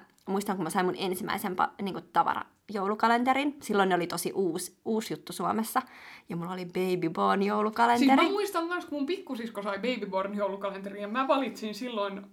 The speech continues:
Speaker 2: tyhmänä niin tyyli jonkun Haribo-karkkikalenterin tai jotain tällaista, ja sit mä olin koko joulukuun kateellinen siitä.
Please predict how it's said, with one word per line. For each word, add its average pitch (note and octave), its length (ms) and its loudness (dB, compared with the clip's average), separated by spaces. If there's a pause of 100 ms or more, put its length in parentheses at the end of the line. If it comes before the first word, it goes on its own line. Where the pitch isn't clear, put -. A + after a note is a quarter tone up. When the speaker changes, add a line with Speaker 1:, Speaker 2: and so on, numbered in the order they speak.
(140)
Speaker 2:
tyhmänä A3+ 520 -8 (300)
niin G#3 220 -8
tyyli G#3 200 -10
jonkun G3+ 240 -8
Haribo-karkkikalenterin E4 1500 0
tai E4+ 120 4
jotain D4+ 220 2
tällaista, C#4+ 400 2
ja C4 60 4
sit B3 160 -6
mä B3+ 80 -2
olin A#3 140 -4
koko B3 200 0
joulukuun G3+ 460 -2
kateellinen G3 580 -4
siitä. A#3+ 300 -10